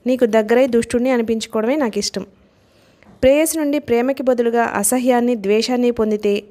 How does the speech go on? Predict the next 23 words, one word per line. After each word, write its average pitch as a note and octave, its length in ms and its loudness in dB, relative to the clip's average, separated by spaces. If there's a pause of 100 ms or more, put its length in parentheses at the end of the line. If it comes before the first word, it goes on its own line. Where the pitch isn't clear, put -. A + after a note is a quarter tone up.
ఆ G#3+ 80 0
ప్రేమికుడికి A#3 640 0
అంతకంటే A#3 460 -2
నరకం G#3+ 420 0
లేదన్న A#3 300 2
జీవిత G#3 380 -4
సత్యం A#3+ 340 -2
తెలుసుకోవడం A#3 540 -2
మంచిది. A#3 400 -2 (1040)
దేవదానవులు C#4+ 680 2
సముద్రాన్ని A#3+ 520 0
చిలుకగా A3+ 500 -2
ముందు A3 300 0
విషమే B3 380 0
పుట్టింది. G#3 480 -4 (500)
నిరుత్సాహపడక D4+ 720 2 (100)
చిలకగా A#3 460 0
చిలకగా C4+ 420 0
అమృతం B3 340 0
వచ్చింది. G#3+ 400 -4 (520)
నేను A#3 260 0
ఆశాజీవిని A#3+ 680 2
కౌస్తుభా. F#3+ 600 -2